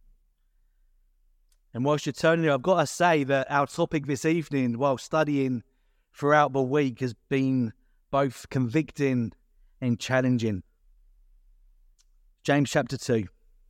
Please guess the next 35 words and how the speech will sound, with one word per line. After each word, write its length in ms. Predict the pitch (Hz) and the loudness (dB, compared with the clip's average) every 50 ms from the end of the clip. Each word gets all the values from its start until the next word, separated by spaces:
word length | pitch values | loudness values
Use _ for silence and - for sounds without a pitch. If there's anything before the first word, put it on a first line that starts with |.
| _ _ _ _ _ _ _ _ _ _ _ _ _ _ _ _ _ _ _ _ _ _ _ _ _ _ _ _ - _ - | _ _ _ _ _ _ _ _ _ _ _ _ _ _ _ _ _ _ _ _ _ _ _ _ _ _ _ _ -20 _ -20
Before 300 | - - - 147 139 131 | -8 -2 0 2 2 4
we, 280 | 127 127 127 120 113 | 4 4 2 2 0
uh, 280 | 98 117 117 113 113 98 | 0 0 0 0 0 -2
start 300 | - - - 165 151 139 | 0 2 2 4 4 2
the 60 | 139 | 0
preach, 300 | 117 - 131 123 117 - | -4 -4 -2 -4 -2 -2
let's, 220 | 147 139 - - - | -4 -6 -4 -4 -6
let's 160 | 135 127 - | -6 -6 -8
pray 280 | - - - 113 113 | -10 -6 -4 -4 -4
together. 380 | 107 - 104 117 113 107 107 101 - _ _ _ _ _ _ _ _ _ _ _ _ _ _ _ _ | -4 -6 -6 -6 -6 -6 -6 -8 -12 _ _ _ _ _ _ _ _ _ _ _ _ _ _ _ _
So, 120 | - - 117 | -8 -4 -2
Heavenly 300 | 117 147 143 147 139 123 | 0 0 2 0 0 0
Father, 360 | - 151 143 147 139 117 123 | 0 0 0 0 0 -2 -2
as 120 | 127 104 | -4 -2
we 100 | - 123 | -4 -6
come 380 | - - 147 147 143 143 135 127 | -4 -2 -2 0 0 0 -2 -2
to 120 | - - 127 | -2 -2 -2
the, 260 | 127 123 120 107 - _ _ _ _ _ _ _ _ _ _ _ _ _ - | 0 -2 -2 -4 -6 _ _ _ _ _ _ _ _ _ _ _ _ _ -8
to 80 | - | -6
the 100 | - 120 | -4 -4
preaching 420 | - - - 147 135 123 - 139 131 | -2 0 0 0 0 0 0 0 0
of 160 | 123 113 - | 0 0 0
your 200 | 123 120 113 110 | 0 0 0 0
word, 320 | 110 127 131 127 123 117 | 2 2 2 2 0 -2
we 120 | - 117 110 - | -4 -6 -8 -8
pray 320 | - - - 143 143 143 139 | -10 -6 -2 0 2 2 2
once 280 | 131 143 143 131 - | 2 0 0 -2 -4
again 340 | - 120 110 127 127 120 120 | -6 -4 -2 0 0 0 0
that 140 | 104 117 107 | -2 -4 -4
you 200 | 113 120 123 123 | -2 -2 0 0
will 220 | 120 120 113 104 - - | 0 0 -2 -2 -6 -8
clear 300 | - 135 139 139 135 135 | -6 -2 -2 0 2 2
our 140 | 131 123 | 2 2
minds 460 | 117 117 120 127 127 127 123 113 - 120 | 2 2 2 2 2 2 0 0 0 -2
of, 280 | 110 101 - - - | -2 -2 -4 -10 -20